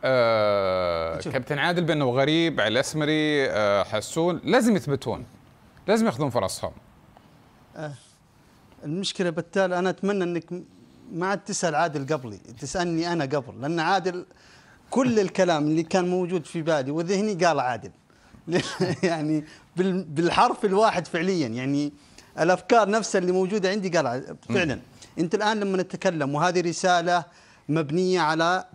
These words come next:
Speaker 2: تحليل فني لجمهور الأهلي، إذا كنت تريد المركز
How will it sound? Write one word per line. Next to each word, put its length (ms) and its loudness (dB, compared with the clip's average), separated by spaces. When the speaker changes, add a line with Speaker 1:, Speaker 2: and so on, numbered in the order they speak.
Speaker 2:
تحليل 440 0
فني 420 -4
لجمهور 580 0
الأهلي، 500 -2
إذا 180 2
كنت 320 -2
تريد 380 -2
المركز 720 -4